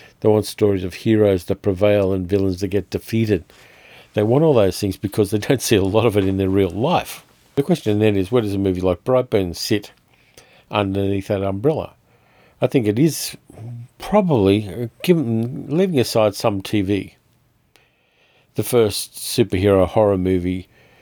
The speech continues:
of this particular cycle of superhero movies. And that's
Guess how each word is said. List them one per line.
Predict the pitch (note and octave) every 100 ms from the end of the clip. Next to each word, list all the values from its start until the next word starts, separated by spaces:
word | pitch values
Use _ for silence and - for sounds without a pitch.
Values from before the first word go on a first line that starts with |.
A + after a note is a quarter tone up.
| _ _ _
of | - G#2+ G2+
this | G#2+ G2
particular | - - - G2+ G2
cycle | F#2+ - A2 G2+ G2+
of | F#2+
superhero | - A2+ G2+ F#2 F#2 F2 E2
movies. | E2+ G2 F2
And | G2+ A2+ G#2+ - _ - - - _ _ -
that's | F#3 F#3 - - -